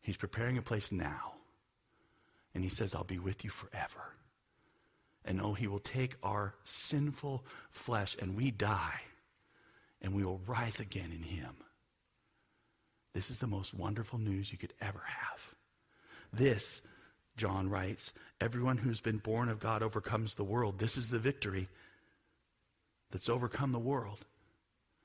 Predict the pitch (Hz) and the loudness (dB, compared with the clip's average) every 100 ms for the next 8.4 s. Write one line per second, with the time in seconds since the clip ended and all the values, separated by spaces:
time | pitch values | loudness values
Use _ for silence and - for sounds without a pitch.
0 | _ _ _ _ _ _ _ _ - - | _ _ _ _ _ _ _ _ -8 -8
1 | - - - - - - - _ _ _ | -6 -8 -10 -14 -20 -20 -20 _ _ _
2 | _ _ _ _ _ _ _ _ _ _ | _ _ _ _ _ _ _ _ _ _
3 | _ _ _ _ - - - - - - | _ _ _ _ -8 -8 -8 -8 -10 -16
4 | - - _ _ _ _ _ _ _ _ | -18 -20 _ _ _ _ _ _ _ _
5 | _ _ _ _ - - 101 85 123 - | _ _ _ _ -20 -8 -4 2 2 4
6 | 120 110 113 98 95 98 87 - 87 87 | 0 0 0 2 2 2 -2 0 0 0
7 | 87 - 95 - - 107 - - 90 92 | -2 -4 -4 -4 -2 -2 -2 -6 -2 -2
8 | 87 - - - | -2 -6 -2 -2